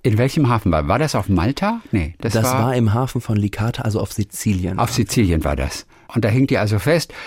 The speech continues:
Speaker 1: Carola Rakete wurde danach auch vor Gericht gestellt sozusagen als, äh, Kriminelle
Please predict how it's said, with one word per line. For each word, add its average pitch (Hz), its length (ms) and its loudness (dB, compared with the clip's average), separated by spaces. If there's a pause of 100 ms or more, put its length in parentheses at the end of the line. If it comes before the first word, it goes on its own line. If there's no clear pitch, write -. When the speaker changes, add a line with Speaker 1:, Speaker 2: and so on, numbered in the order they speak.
(140)
Speaker 1:
Carola 123 440 4
Rakete 131 800 2
wurde 127 360 2
danach 107 300 2
auch 110 120 0
vor 123 180 2
Gericht 104 420 0
gestellt 113 500 0
sozusagen 131 880 0
als, 101 640 -2
äh, 92 360 0 (1200)
Kriminelle 117 600 2